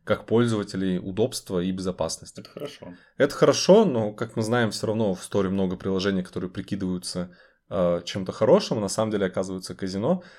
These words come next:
Speaker 1: Но посмотрим, как будет дальше. В любом случае, не зря они берут свою комиссию пятнадцать-тридцать процентов, потому что защищают от фрода как минимум.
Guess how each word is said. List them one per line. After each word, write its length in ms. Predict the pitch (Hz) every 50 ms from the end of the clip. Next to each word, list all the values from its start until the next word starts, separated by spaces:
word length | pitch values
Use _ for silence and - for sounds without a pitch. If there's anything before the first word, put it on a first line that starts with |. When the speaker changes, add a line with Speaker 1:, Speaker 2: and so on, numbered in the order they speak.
| _ _
Speaker 1:
Но 540 | - 104 113 131 160 165 139 104 - - - _ _ _ _ _
посмотрим, 400 | - 120 - - 156 151 135 123
как 200 | 113 117 110 110
будет 140 | 113 117 117
дальше. 380 | 117 135 175 185 - - - 98
В 80 | 95
любом 220 | 107 110 127 151 156
случае, 720 | - - 127 123 - - - 107 101 95 92 95 95 98
не 160 | 101 110 110
зря 220 | 110 110 113 117 113
они 140 | 101 95 92
берут 280 | 92 101 98 98 92
свою 180 | - - 98 92
комиссию 420 | - 98 101 101 95 - - 90
пятнадцать-тридцать 680 | 90 - - - 95 92 92 - - - 98 92 - -
процентов, 460 | - 95 - - 127 151 143 90 - _
потому 240 | _ - 90 92 107
что 160 | - - 104
защищают 400 | 98 90 - - 107 107 - -
от 60 | -
фрода 260 | - 107 104 98 98
как 220 | 90 - - - 92
минимум. 320 | 90 87 85 82 82 87